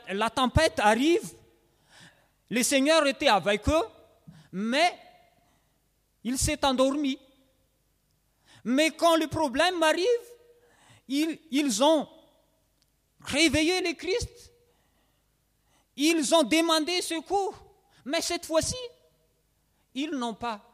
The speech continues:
invoqué le nom du Seigneur. Pourquoi ?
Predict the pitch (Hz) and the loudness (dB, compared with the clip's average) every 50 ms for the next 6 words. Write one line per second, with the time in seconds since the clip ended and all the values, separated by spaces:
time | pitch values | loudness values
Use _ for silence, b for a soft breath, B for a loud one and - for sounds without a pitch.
0 | _ _ _ _ _ _ _ _ _ _ _ _ _ _ _ _ _ _ - 247 | _ _ _ _ _ _ _ _ _ _ _ _ _ _ _ _ _ _ -8 -4
1 | 285 277 240 180 214 226 220 220 294 294 277 254 233 214 202 185 165 - - - | -4 -4 -4 -2 -4 -4 -4 -4 -4 -6 -4 -4 -4 -4 -4 -6 -6 -6 -6 -6
2 | 202 180 180 185 185 180 165 - - 254 - - 311 339 415 349 - _ _ _ | -4 -4 -4 -2 -4 -4 -4 -4 -6 -6 -2 -2 -2 -2 -2 -4 -10 _ _ _